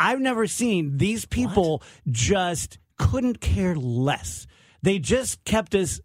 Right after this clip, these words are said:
Speaker 1: there for fifteen minutes 'cause they didn't wanna pay the bill. Now they're sitting in the middle of Olive, basically, and completely blocking one lane and just doing their business,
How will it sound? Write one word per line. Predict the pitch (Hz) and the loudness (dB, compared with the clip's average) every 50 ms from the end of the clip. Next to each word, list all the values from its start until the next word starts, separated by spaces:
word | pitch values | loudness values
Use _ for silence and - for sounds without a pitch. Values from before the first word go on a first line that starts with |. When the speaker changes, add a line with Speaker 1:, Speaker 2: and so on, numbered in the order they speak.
| _ _ _ | _ _ _
Speaker 1:
there | - 147 180 170 170 165 | 0 0 2 2 0 0
for | - 170 | 0 0
fifteen | - 202 208 160 - 180 180 | 0 0 0 0 -2 0 0
minutes | 180 175 160 | 0 0 -2
'cause | - - | -2 0
they | 143 165 160 | 0 0 0
didn't | 160 151 | 0 0
wanna | 156 156 143 | 0 0 0
pay | 131 143 135 | 0 -2 -2
the | 117 117 | -2 -4
bill. | 113 110 - - _ _ - _ - - - - - | -6 -6 -8 -10 _ _ -20 _ -20 -20 -20 -20 -4
Now | - 160 185 208 240 254 | -2 0 2 2 2 2
they're | 220 214 | 2 0
sitting | 185 - 196 190 185 | 0 0 0 0 0
in | 175 165 | 0 0
the | 160 | 0
middle | 165 170 214 277 277 262 | 2 0 0 0 0 0
of | 254 202 - - | 0 -2 0 0
Olive, | 143 160 185 196 185 160 147 139 120 120 | 0 2 2 2 2 0 0 0 -2 0
basically, | 117 151 139 135 - - 147 123 131 117 117 117 127 147 - | 0 0 0 2 0 -2 -2 -2 -2 -2 -2 -2 -2 0 2
and | 170 190 190 - - - - 185 156 - 214 170 - | 2 2 2 -2 -6 -8 -8 -8 -6 -4 -6 0 2
completely | 190 196 175 - 175 233 262 254 262 247 | 2 2 2 2 0 0 0 0 -2 0
blocking | 185 196 196 190 180 - 175 170 | 2 2 0 0 0 0 0 2
one | 160 156 175 190 | 2 2 2 2
lane | 180 170 165 139 113 113 113 110 123 - - _ _ _ _ _ _ - | 2 2 0 0 0 -2 -4 -4 -6 -8 -10 _ _ _ _ _ _ 0
and | 202 220 220 202 | 0 2 2 0
just | 160 208 233 220 - - _ _ | 2 0 0 0 -2 -10 _ _
doing | - 240 262 262 | 0 0 2 2
their | 277 254 | 2 2
business, | 262 285 262 214 233 240 226 - - | 2 0 0 0 0 0 0 -2 -8